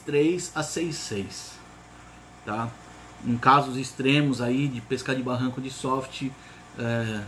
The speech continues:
até uns sete pés. Mas eu acho uma vara sete pés um, um pouquinho su-, grande demais. Eu acho que os seis três e seis seis seriam tamanhos ideais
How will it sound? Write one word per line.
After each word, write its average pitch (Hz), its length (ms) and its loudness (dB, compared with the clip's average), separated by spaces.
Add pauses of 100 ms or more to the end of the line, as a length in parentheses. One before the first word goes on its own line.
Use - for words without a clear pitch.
(160)
até 117 220 -4
uns 127 160 2
sete 123 300 -2
pés. - 340 -6
Mas 113 220 -4
eu 123 80 2
acho 123 180 -2
uma 117 220 0
vara 120 180 0
sete 117 240 -4
pés 120 320 -2 (400)
um, 123 240 2
um 131 60 0
pouquinho 139 400 2
su-, 135 280 -4 (400)
grande 160 320 8
demais. 117 480 -2 (360)
Eu 113 80 -6
acho 110 140 -8
que - 100 -10
os 113 100 -8
seis - 520 -2
três 170 320 0
e 147 60 0
seis 147 260 0
seis 151 340 0 (200)
seriam 135 400 2
tamanhos 131 460 2
ideais 117 500 -2